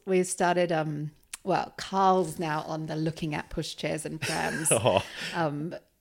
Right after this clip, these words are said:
Speaker 1: <laughs> you know, with train, train of thought and obsession. And, um, I said to him the other day, "Well, maybe if you're very good, you can get one for your birthday."
Speaker 2: Yeah, you offer, I don't, I mean, I don't think that's how it works.
Speaker 1: <laughs>
Speaker 2: Basically,
Speaker 1: And he doesn't want one for his birthday.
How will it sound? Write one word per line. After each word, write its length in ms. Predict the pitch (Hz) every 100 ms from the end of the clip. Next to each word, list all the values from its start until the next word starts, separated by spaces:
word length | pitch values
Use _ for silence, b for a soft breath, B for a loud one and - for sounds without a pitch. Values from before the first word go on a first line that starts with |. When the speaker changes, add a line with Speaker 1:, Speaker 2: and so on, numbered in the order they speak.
| _
Speaker 1:
<laughs> 320 | 185 175 185
you 160 | 185 175
know, 220 | 160 175
with 220 | 202 -
train, 480 | - 175 151 175 240 B
train 220 | - 170 160
of 100 | -
thought 460 | 185 151 170 -
and 100 | 170
obsession. 680 | 160 - 165 151 156 156 196 B B B B
And, 260 | 175 175 175
um, 540 | 165 160 160 165 160 - -
I 80 | 196
said 200 | 202 180
to 100 | 180
him 100 | 165
the 60 |
other 120 | 160 160
day, 180 | 160 165
"Well, 80 | 185
maybe 280 | 190 208 208
if 100 | 214
you're 80 | 190
very 220 | 196 196
good, 260 | 185 226 214
you 60 | 208
can 100 | 190
get 140 | 196
one 180 | 202 208
for 80 | 208
your 140 | 202 208
birthday." 640 | 240 330 370 - 170 151
Speaker 2:
Yeah, 320 | 110 95 71 73
you 200 | 101 104
offer, 220 | 104 - 95
I 60 |
don't, 140 | 110 107
I 20 |
mean, 180 | 110 107
I 60 |
don't 180 | 120 98
think 140 | 98
that's 140 | 87 -
how 180 | 90 82
it 80 | 80
works. 720 | 82 78 - 311 - 370 -
Speaker 1:
<laughs> 340 | 359 - - -
Speaker 2:
Basically, 380 | 135 - 104
Speaker 1:
And 100 | 85
he 100 | -
doesn't 360 | - 208 202 180
want 180 | 156 160
one 220 | 151 156
for 140 | 160
his 160 | 170 208
birthday. 480 | 208 175 - -